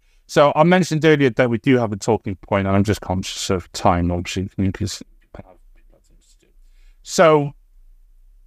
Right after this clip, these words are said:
if anybody who didn't see it, and Darius, I've, I've seen you in chat. Good evening, sir, by the way. I hope you're doing well. Stroll had a little incident, as Max would put it, at the end of Q one. Obviously, once again, that not very good.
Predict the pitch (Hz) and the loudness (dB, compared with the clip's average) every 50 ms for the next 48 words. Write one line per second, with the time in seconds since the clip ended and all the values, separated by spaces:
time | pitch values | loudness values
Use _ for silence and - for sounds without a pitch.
0 | _ _ _ _ _ - 135 170 180 175 160 175 180 175 151 - 156 135 - 156 | _ _ _ _ _ -6 -2 0 2 2 2 2 2 2 0 -2 -4 0 2 2
1 | 147 139 127 - - - 139 113 104 92 92 - - - - - - - 107 110 | 2 2 0 -4 -2 0 0 0 0 0 -4 -6 -10 -12 -12 -10 -4 0 2 2
2 | 110 107 104 95 - - - - 123 113 113 113 107 98 - - - - - 123 | 2 2 0 -4 -6 -4 0 2 4 4 4 4 2 0 -4 -8 -10 -2 2 2
3 | 113 104 - - - 110 98 - - 131 110 101 98 92 - - 98 95 87 - | 2 2 0 -2 -2 -4 -2 0 0 0 2 0 0 0 0 0 0 0 -2 -6
4 | _ - 120 104 101 95 90 87 - - 98 90 95 92 95 92 92 95 92 - | _ -2 0 0 0 -2 -4 -4 -4 -4 -2 -2 -2 -2 -2 -2 -2 -2 -2 -4
5 | 110 101 - - 95 98 101 98 101 104 113 120 - _ _ _ - - 165 160 | -4 -6 -6 -8 -8 -6 -4 -2 0 0 0 0 -2 _ _ _ -4 2 4 4
6 | 151 143 123 151 151 135 135 127 131 - 139 135 - 135 131 127 - - 120 113 | 4 4 4 2 0 2 2 0 0 -2 -4 -4 -4 -2 -4 -4 -4 -4 -2 -2
7 | 110 117 123 - - 113 - - 117 113 98 - - 107 - - 127 107 - - | -2 -2 -4 -6 -10 -8 -2 0 0 0 0 -2 -6 -10 -4 -2 0 0 0 2
8 | 123 113 107 90 - - - - - - - 107 107 - - 113 - - 120 120 | 0 0 0 0 -4 -10 -12 -12 -8 -2 -2 -2 -2 -2 -2 -4 0 2 2 2
9 | 113 110 110 110 107 98 - - 110 107 98 - - - 117 98 95 95 95 90 | 4 2 2 0 0 -2 -2 0 2 2 0 0 -4 -4 -2 -2 -2 -2 -4 -4
10 | 87 - 120 120 113 - - 104 92 104 131 127 110 - 120 101 - 104 104 101 | 0 2 2 2 2 0 -4 -4 0 0 0 0 0 -2 -2 0 2 2 2 0
11 | - - - _ _ - - - - 104 98 90 - - - 104 101 92 - - | -2 -8 -14 _ _ -20 -20 -8 -4 -2 -2 -2 -2 -4 -4 -4 -4 -2 -2 -2
12 | 101 98 90 - 98 98 98 92 - | -4 -4 -2 -2 -2 -2 -2 -4 -6